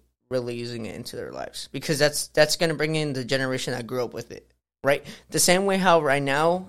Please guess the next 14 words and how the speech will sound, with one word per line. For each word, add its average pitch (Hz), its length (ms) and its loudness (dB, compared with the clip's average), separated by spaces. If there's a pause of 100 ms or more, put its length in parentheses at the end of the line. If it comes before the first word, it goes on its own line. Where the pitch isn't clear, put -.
(140)
uh, 127 440 2 (280)
elections 151 580 2
are 135 140 2
kind 143 260 -2
of 127 340 -6 (600)
ran 147 300 6
through 151 180 -2
social 151 320 0
media. 165 480 -2
Why? 135 300 6
Because 170 260 -2
when 135 160 0
we 160 100 2
were 170 360 2